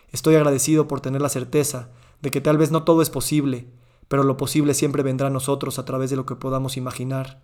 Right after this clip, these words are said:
y sentir y plasmar en palabras. A menudo las universidades y las empresas piden que haya un mejor currículum y más talleres para que la gente aprenda a escribir. Jenny no me enseñó a escribir,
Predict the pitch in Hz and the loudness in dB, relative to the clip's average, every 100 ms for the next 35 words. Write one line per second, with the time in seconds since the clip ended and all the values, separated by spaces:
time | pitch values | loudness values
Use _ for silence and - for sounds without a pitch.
0 | - 143 127 120 131 123 - - _ _ | -10 -6 -6 -6 -6 -6 -12 -20 _ _
1 | _ 135 131 117 120 117 117 117 117 113 | _ -6 -4 -2 -2 -4 -4 -8 -8 -10
2 | 117 - - _ _ _ _ _ _ _ | -10 -10 -12 _ _ _ _ _ _ _
3 | _ _ _ _ - 139 147 170 175 160 | _ _ _ _ -2 2 6 8 8 6
4 | 160 151 135 147 156 156 151 139 135 139 | 4 2 2 6 6 6 2 0 -2 -2
5 | 147 151 - 160 151 151 151 147 143 139 | 0 0 2 2 4 2 2 2 0 -2
6 | 143 147 151 135 123 120 - - - 147 | 0 -2 0 -2 -4 -8 -16 -12 -2 2
7 | 156 151 147 156 147 135 131 135 131 139 | 4 4 4 4 2 -2 -2 -2 -2 -2
8 | 135 127 143 139 135 - 120 123 120 - | -2 -2 0 0 -2 -4 -4 -6 -8 -18
9 | - _ _ _ _ _ _ _ 131 156 | -20 _ _ _ _ _ _ _ 4 6
10 | 156 147 147 139 131 135 131 123 120 123 | 6 2 0 0 0 -2 -2 -4 -4 -6